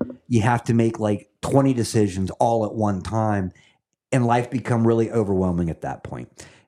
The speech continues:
And Conley is a loving, good-hearted man of Christ. He, I know all of you know him and love him as much as we do. And, uh, he just needs prayer because, much like myself, Conley,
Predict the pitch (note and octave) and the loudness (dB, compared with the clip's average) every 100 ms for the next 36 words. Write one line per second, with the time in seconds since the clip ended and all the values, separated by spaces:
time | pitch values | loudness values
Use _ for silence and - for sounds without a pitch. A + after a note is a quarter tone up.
0 | - A2+ - C3 C#3+ D3+ D3+ C#3+ - G#2+ | -4 -2 0 2 2 0 0 0 -2 -2
1 | G2+ F#2+ G2+ A2+ C3 C3+ C#3 C3+ C3 - | 0 0 0 2 2 2 0 0 -2 -4
2 | _ B2+ F#2 - C#3+ C#3+ A#2+ A#2+ A2+ A2 | _ -12 -6 2 2 4 0 0 0 0
3 | G#2 G#2 A2+ G2+ G#2+ A2+ A2 F2+ D#2+ D#2 | -2 -4 -2 2 2 0 -2 -6 -6 -8
4 | - _ _ _ A#2 A2+ A2 - G#2+ A#2 | -14 _ _ _ 2 2 0 0 2 2
5 | A#2 A#2+ B2 A#2 A#2 A2 A2+ A2+ G#2+ G2+ | 2 0 0 0 0 2 2 2 0 0
6 | G2+ G#2 G2+ F#2+ G#2 G#2 F#2 E2+ D#2+ D#2+ | 0 0 -2 -2 -2 -2 -6 -4 -2 -4
7 | D2 _ _ _ _ - _ _ A2 G2+ | -6 _ _ _ _ -20 _ _ 0 0
8 | G2 G2 F2+ - - _ _ _ _ E3 | 2 0 -2 -6 -18 _ _ _ _ 0
9 | E3 E3 C#3 A#2+ - - D#2+ B1+ G#2 C#3 | 2 2 2 2 -2 -4 -4 -2 -2 0
10 | A#2 A#2 _ _ D#3+ C#3 C3+ D#3+ - D#3 | 0 -4 _ _ -2 2 4 2 0 0
11 | C#3+ C3+ B2 A2 - F2+ E2+ - _ _ | 0 0 -2 -2 -2 -2 -2 -8 _ _
12 | _ _ - C3 C3 C3 B2+ A#2+ | _ _ 0 2 4 2 0 -2